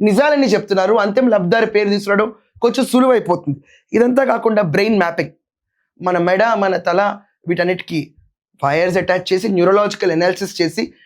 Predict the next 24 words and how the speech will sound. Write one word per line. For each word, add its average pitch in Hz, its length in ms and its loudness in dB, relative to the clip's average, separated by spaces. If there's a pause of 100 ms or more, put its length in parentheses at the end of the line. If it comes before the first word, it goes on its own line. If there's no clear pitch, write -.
(220)
వీళ్ళు 214 180 2
ఎంతవరకు 285 420 0
నిజాలు 214 340 2
చెప్తున్నారు 151 440 0 (260)
is 214 120 2
all 285 200 2
a 240 80 2
mapping 180 440 0
అండి 135 160 -8
కంప్లీట్‌గా. 139 500 -8 (460)
నార్కోసిస్ 196 600 -2
అవనండి, 175 340 0 (100)
బ్రెయిన్ 190 240 0
మ్యాపింగ్ 175 360 -2
అవనండి, 160 360 0 (400)
and 202 160 0
ట్రూత్ 233 260 -2
సిరమ్స్ 208 320 2
ఎక్కించడం 180 420 -2
అవనండి, 156 480 -2 (680)
ఇదంతా 202 440 0
కూడా 190 260 2 (480)
సిట్ - 400 -4
ఈరోజు 170 400 0